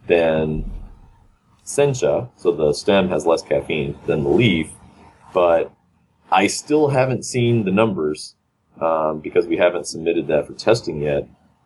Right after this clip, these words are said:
However, if the stems do have less caffeine, then, you know, it would make sense that hojicha also has less caffeine if it's mostly stems.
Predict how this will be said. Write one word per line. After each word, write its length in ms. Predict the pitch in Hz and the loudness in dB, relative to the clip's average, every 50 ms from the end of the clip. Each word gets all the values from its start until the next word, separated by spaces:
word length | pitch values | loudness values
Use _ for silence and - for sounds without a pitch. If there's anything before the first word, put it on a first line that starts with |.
| _ - _ _ _ _ _ _ _ - | _ -20 _ _ _ _ _ _ _ -8
However, 460 | 110 110 117 135 139 131 127 120 143 | -4 -2 0 0 0 2 2 0 0
if 120 | - - | 0 -2
the 60 | 101 | -8
stems 340 | - - - 147 135 123 120 | -12 -4 -4 -2 -2 -2 -2
do 200 | - 139 165 175 | -2 -2 0 0
have 200 | 117 107 95 87 | 2 0 0 0
less 220 | 87 85 80 - - | 0 -2 -4 -4 -4
caffeine, 580 | - 85 80 80 - 90 82 80 78 78 80 - _ - | -4 -4 -4 -4 -6 -10 -12 -10 -12 -14 -16 -20 _ -2
then, 360 | 95 85 82 80 80 80 - _ _ _ _ _ _ _ _ _ _ _ _ _ | -2 -2 -2 -4 -8 -12 -18 _ _ _ _ _ _ _ _ _ _ _ _ _
you 120 | - 151 101 | -4 -2 -2
know, 180 | 73 71 - - _ | -2 -4 -8 -8 _
it 100 | - 101 | 2 2
would 140 | 101 95 101 | 2 4 4
make 180 | 110 104 92 | 4 2 2
sense 380 | - - 120 101 85 82 - - | 0 0 0 0 0 -2 -8 -6
that 240 | - 76 73 76 - _ _ - | -4 -4 -4 -4 -6 _ _ -4
hojicha 560 | 87 82 95 90 85 - - 73 71 65 - _ _ _ _ - | -4 -4 -4 -8 -8 -4 -2 -2 -2 -2 -6 _ _ _ _ 0
also 500 | 76 85 87 - 80 76 71 64 - - - | 2 2 2 2 0 0 0 -2 -4 -6 -4
has 200 | 80 73 71 69 | -4 -4 -2 -2
less 220 | 76 73 - - | -2 -2 -2 -4
caffeine 480 | - - - - - - 76 71 64 64 | -6 -6 -6 -6 -6 -8 -10 -12 -12 -12
if 100 | - - | -12 -14
it's 140 | - - - | -14 -6 -4
mostly 280 | 73 73 - - - | -2 -2 -2 -6 -12
stems. 380 | - - - - - - - | -12 -10 -10 -12 -12 -14 -20